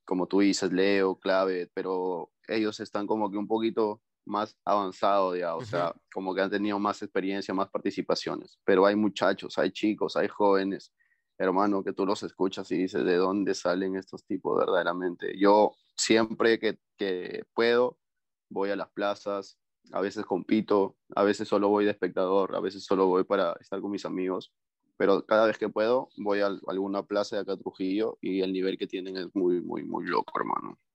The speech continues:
Speaker 1: Está muy top, muy a otro nivel, ¿sabes? O sea, cómo
Speaker 2: Ujú.
Speaker 1: rapean, cómo clavan los punch, el ingenio que tienen,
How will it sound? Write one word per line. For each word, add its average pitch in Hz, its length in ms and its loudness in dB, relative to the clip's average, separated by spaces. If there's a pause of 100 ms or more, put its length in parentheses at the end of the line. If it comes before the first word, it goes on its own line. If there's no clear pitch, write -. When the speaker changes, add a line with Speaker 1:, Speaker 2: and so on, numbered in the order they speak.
(140)
Speaker 1:
Está - 340 0 (1500)
muy 110 280 6
top, 113 500 2
muy 107 300 -6
a 101 120 0
otro 107 280 -2
nivel, 101 440 -4
¿sabes? 98 440 -4
O 90 60 -12
sea, 92 500 0 (240)
cómo 107 240 -2
Speaker 2:
Ujú. - 80 -2
Speaker 1:
rapean, 104 800 0 (160)
cómo 101 300 -4
clavan 104 280 0
los 95 180 -6
punch, 101 560 -2
el 101 160 -2
ingenio 101 500 2
que 98 120 2
tienen, 98 640 0